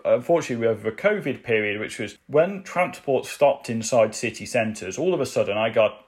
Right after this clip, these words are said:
we had these incredible pictures of Los Angeles and London and these streets empty and the air and the views are like we'd never seen them before, right?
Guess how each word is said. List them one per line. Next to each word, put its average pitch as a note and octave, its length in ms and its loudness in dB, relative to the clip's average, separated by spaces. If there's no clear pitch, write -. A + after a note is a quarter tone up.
we C3 160 0
had C#3+ 160 4
these A#2+ 140 -4
incredible B2+ 500 0
pictures A2 560 -4
of F#2+ 160 -6
Los B2+ 240 2
Angeles A2 560 -2
and G#2 180 -6
London A2 400 2
and G2 140 -6
these G2+ 200 -10
streets - 440 -8
empty C3+ 500 -2
and G2+ 140 -2
the G2 280 0
air C#3 360 4
and A2 100 -6
the G2+ 80 -10
views A2+ 400 -4
are G2+ 60 -2
like G2+ 220 -2
we'd G2+ 100 -8
never G2 160 -2
seen F#2+ 240 -8
them F2+ 100 -12
before, E2+ 380 -6
right? F#2 280 -2